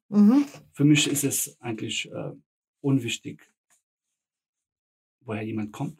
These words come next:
Speaker 1: Ja.
Speaker 2: Hautfarbe, Religion ist, spielt für mich überhaupt keine Rolle.
Speaker 1: Ja, ja.
Speaker 2: Überhaupt keine Rolle. Wenn ich mich mit mir gut verstehe, wenn ich in die Augen gucken kann und wir können gemeinsam lachen
Speaker 1: Mhm.
Speaker 2: und der Körper spricht miteinander,
Speaker 1: Mhm.
Speaker 2: dann ist es mir eigentlich egal.
Speaker 1: Mhm, mhm.
Speaker 2: Definitiv. Und deshalb
Speaker 1: Mhm.
Speaker 2: mache ich auch keine Unterschiede, ob ich jetzt in Höchst einsteige oder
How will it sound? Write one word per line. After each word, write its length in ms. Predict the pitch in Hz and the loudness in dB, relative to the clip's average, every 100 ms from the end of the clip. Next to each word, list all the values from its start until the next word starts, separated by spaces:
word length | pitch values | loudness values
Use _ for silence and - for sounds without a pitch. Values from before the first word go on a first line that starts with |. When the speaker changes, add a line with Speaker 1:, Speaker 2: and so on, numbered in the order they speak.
| - | 0
Speaker 1:
Ja. 140 | 180 | 0
Speaker 2:
Hautfarbe, 360 | 147 143 135 131 | 0 -6 -8 -6
Religion 500 | 123 117 117 156 160 | -6 -6 0 0 0
ist, 140 | - | -4
spielt 300 | - - 139 | -10 -4 -4
für 80 | - | 0
mich 160 | 135 - | 0 0
überhaupt 380 | 131 - 147 - | -6 -8 -12 -10
keine 220 | 110 107 | -8 -10
Rolle. 220 | - _ - | -16 _ 2
Speaker 1:
Ja, 260 | 208 190 - | 4 4 0
ja. 140 | 190 | -2
Speaker 2:
Überhaupt 340 | 143 127 143 - | 0 -2 -2 -6
keine 180 | 113 98 | -10 -10
Rolle. 200 | 98 113 | -12 -2
Wenn 100 | 123 | -2
ich 100 | - | 0
mich 160 | 147 143 | 0 0
mit 160 | - | -2
mir 120 | 131 117 | -4 -6
gut 200 | 110 120 | -10 -16
verstehe, 400 | - - 180 131 107 | -14 -6 -2 -2 -2
wenn 100 | 120 | -4
ich 120 | - | -4
in 180 | 127 120 | -4 -2
die 60 | 117 | 0
Augen 160 | 180 | 0
gucken 240 | 170 127 107 | 0 -6 -6
kann 240 | 123 135 | -4 -4
und 320 | - 120 117 | -2 -8 -4
wir 100 | 143 | -2
können 160 | 143 156 | 2 4
gemeinsam 360 | 143 147 135 151 | 6 4 6 4
lachen 340 | 156 151 - _ - | 2 -4 -6 _ 4
Speaker 1:
Mhm. 260 | 208 185 | 4 6
Speaker 2:
und 60 | 180 | 4
der 100 | 151 | 4
Körper 220 | 175 180 | 4 4
spricht 260 | - 196 - | 2 0 4
miteinander, 500 | 143 131 131 135 147 | 4 4 4 4 4
Speaker 1:
Mhm. 400 | 151 208 208 220 | 6 8 8 8
Speaker 2:
dann 140 | 208 147 | 6 4
ist 100 | 147 | 2
es 140 | - | -2
mir 80 | 120 | -4
eigentlich 320 | 110 107 - | -4 -6 -6
egal. 320 | 101 107 101 - - | -6 -10 -12 -18 4
Speaker 1:
Mhm, 420 | 208 202 226 220 | 6 8 4 2
mhm. 320 | 202 175 196 202 | -2 -2 -2 2
Speaker 2:
Definitiv. 580 | 175 131 107 107 107 | 4 4 -2 -6 -10
Und 80 | 110 | -4
deshalb 180 | 110 202 | 4 6
Speaker 1:
Mhm. 40 | |
Speaker 2:
mache 120 | 147 175 | 6 2
ich 100 | 160 | -4
auch 80 | |
keine 200 | - 151 | 2 4
Unterschiede, 420 | 156 165 151 160 147 | 4 2 0 0 0
ob 80 | - | 0
ich 80 | |
jetzt 160 | 147 143 | -2 0
in 100 | 127 | 2
Höchst 200 | 165 - | 2 0
einsteige 440 | 139 170 - 135 127 | -4 -4 -4 -4 -2
oder 300 | 120 113 | -2 -4